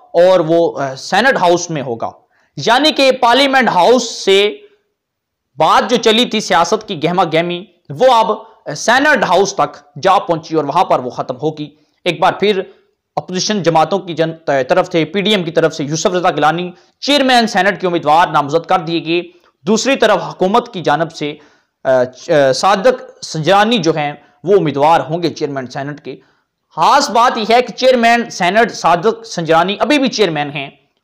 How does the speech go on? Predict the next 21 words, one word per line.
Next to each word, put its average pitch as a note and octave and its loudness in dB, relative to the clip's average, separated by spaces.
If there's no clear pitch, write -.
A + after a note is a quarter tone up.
और D3+ 2
अब A3+ 2
इनका G#3 0
मुकाबला E3+ 2
बारह F3+ 2
मार्च F3 2
दो D#3+ 2
हज़ार D#3 2
इक्कीस, E3+ -12
यानी E3 -2
कि, C#3+ -8
अ, C3 -8
दो B2 -2
तीन D3 -6
दिन B2+ -8
बाद C3 -2
होगा। B2 -4
अब B3 2
नतीजा B3+ 2
क्या B3+ 0
होगा G#3+ 4